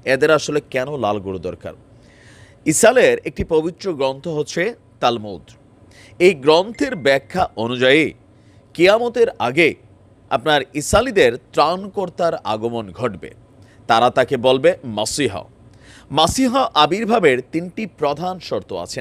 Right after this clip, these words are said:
নাম্বার ওয়ান, সারা পৃথিবীতে বিক্ষিপ্তভাবে ছড়িয়ে ছিটিয়ে থাকা আপনার এই ইসালিদের জড়ো হতে হবে, যেটা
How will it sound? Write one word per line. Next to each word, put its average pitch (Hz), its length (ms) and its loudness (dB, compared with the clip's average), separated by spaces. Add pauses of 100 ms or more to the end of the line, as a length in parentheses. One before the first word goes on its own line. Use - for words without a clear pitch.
নাম্বার 113 280 0
ওয়ান, 117 180 2 (760)
সারা 185 280 4 (180)
পৃথিবীতে 202 480 -2 (260)
বিক্ষিপ্তভাবে 139 840 -2 (120)
ছড়িয়ে 117 380 -4
ছিটিয়ে 110 340 -6
থাকা 123 260 2 (600)
আপনার 131 240 2 (160)
এই 139 80 -4 (180)
ইসালিদের 185 520 2 (280)
জড়ো 147 320 2
হতে 123 240 -4
হবে, 104 240 -6
যেটা 202 220 4